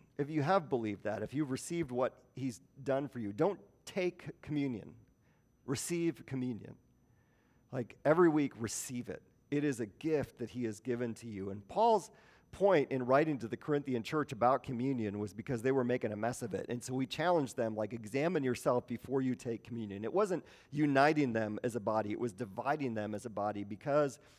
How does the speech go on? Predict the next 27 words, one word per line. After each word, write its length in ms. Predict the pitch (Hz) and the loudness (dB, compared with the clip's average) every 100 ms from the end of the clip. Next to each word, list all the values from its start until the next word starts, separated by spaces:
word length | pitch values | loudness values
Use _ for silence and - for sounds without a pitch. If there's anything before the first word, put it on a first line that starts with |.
| - | 0
it 60 | |
was 120 | 143 127 | 2 2
a 60 | |
joke 420 | 110 107 127 156 | 0 2 4 4
to 100 | - | -2
some 220 | 117 113 110 | -8 -4 -4
of 80 | |
them, 280 | 101 101 101 - - _ | -2 -4 -4 -10 -20 _
and 160 | 123 127 | -2 2
they 100 | 123 | 4
weren't 380 | 135 170 151 - - _ _ _ - - | 6 6 6 2 -16 _ _ _ -20 -10
living 420 | 131 139 147 123 | 0 2 2 2
lives 380 | 110 123 127 113 | 2 2 2 0
consistent 560 | - 110 - 139 135 | -8 -10 -8 -6 -6
with 120 | - 110 | -4 -4
the 80 | |
gospel 400 | 110 113 123 - | 0 0 0 -4
and 140 | 110 110 | -6 -2
didn't 220 | 135 147 | -2 -2
even 180 | 107 95 | -4 -6
care. 320 | - 110 98 - | -6 -4 -4 -6
And 140 | 127 | -8
so 120 | 110 143 | -4 -4
he 80 | |
says, 240 | 147 175 131 | -2 -4 -4
"Examine 560 | 117 98 123 147 143 | -10 -4 -2 0 0
yourself." 460 | 104 92 - 80 - | -4 -8 -12 -14 -16